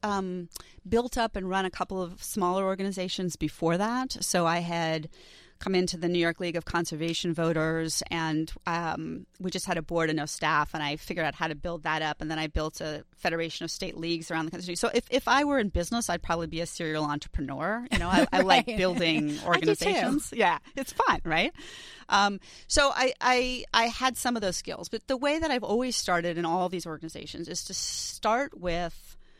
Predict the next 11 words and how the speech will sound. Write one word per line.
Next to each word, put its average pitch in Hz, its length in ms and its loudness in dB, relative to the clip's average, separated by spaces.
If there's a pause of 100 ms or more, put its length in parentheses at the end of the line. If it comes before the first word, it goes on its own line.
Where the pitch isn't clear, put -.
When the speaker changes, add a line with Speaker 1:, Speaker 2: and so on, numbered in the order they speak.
(540)
Speaker 1:
what 220 180 4
are 339 60 2
we 330 120 0
doing? 165 460 -8 (100)
Why 185 340 2
are 240 60 0
we 247 100 -2
doing 190 300 -2
what 170 140 -6
we're 165 120 -6
doing? 151 540 -8